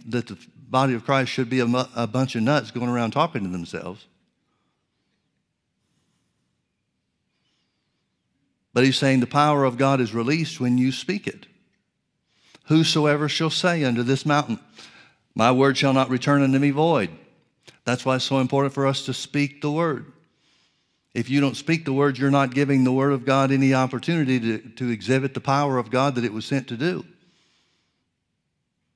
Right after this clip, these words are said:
or sent to change. So Jesus even tells us, "Whosoever shall say unto this mountain,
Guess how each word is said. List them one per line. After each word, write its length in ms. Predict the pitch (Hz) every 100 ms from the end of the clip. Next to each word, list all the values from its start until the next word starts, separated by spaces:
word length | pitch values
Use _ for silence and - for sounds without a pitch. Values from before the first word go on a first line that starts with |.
| _ _
or 140 | 95 101
sent 260 | 123 104
to 80 | -
change. 540 | - 151 113 - - - _ _ _ _ _ _ _ _ _ _ _ _ _ _ _ _ _ _ -
So 160 | 143
Jesus 500 | 117 185 220 170 143
even 280 | 156 135 120
tells 340 | 139 127 98
us, 300 | 95 - - - _ _ _ _ _ _ _ _ _ _ _ _ _ _ _ _ _ 156
"Whosoever 460 | 160 156 147 143
shall 180 | 131 131
say 300 | - 147 147
unto 220 | 143 135
this 240 | 135 135 143
mountain, 400 | 131 95 87